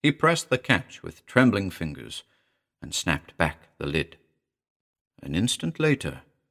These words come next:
his face took on a queer expression, and he slid noiselessly to the tile floor of the drugstore.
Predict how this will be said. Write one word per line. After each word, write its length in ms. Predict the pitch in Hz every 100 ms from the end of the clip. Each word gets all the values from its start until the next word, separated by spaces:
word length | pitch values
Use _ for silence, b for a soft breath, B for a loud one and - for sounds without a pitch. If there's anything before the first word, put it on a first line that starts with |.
| _ -
his 180 | 131 -
face 340 | - 147 98
took 200 | - 85
on 140 | 104 104
a 60 |
queer 480 | - - 160 143 87
expression, 800 | 78 - - - 135 - - - _ _ _ _ _ _ -
and 160 | 123
he 100 | 139
slid 400 | 135 143 147 123
noiselessly 800 | 120 127 131 127 - 92 - 92
to 120 | -
the 120 | 110
tile 400 | - - 143 139
floor 580 | 131 - 123 107 76 57 - _ _ _ _
of 200 | 76 -
the 100 | -
drugstore. 680 | 78 87 82 - 69 62